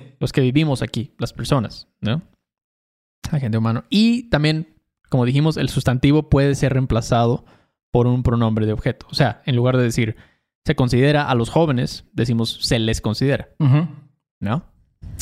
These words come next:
Speaker 1: Ok, entonces, ¿cuáles son algunos ejemplos con la construcción especial?
Speaker 2: <clears throat> Puedes decir, se te dijo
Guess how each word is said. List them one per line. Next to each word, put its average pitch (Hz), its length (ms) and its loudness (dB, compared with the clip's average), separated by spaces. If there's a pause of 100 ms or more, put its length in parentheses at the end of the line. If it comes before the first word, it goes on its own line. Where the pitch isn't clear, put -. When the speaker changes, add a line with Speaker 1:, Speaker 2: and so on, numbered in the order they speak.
(120)
Speaker 1:
Ok, - 140 -8
entonces, 135 760 0
¿cuáles 147 280 0
son 151 200 2
algunos 131 320 0
ejemplos 123 640 -2
con 117 260 0
la 107 120 0
construcción 113 760 -2
especial? - 500 -6 (720)
Speaker 2:
<clears throat> 175 420 2
Puedes 143 200 2
decir, 156 500 -2 (340)
se 156 140 0
te 147 220 0
dijo 190 720 -4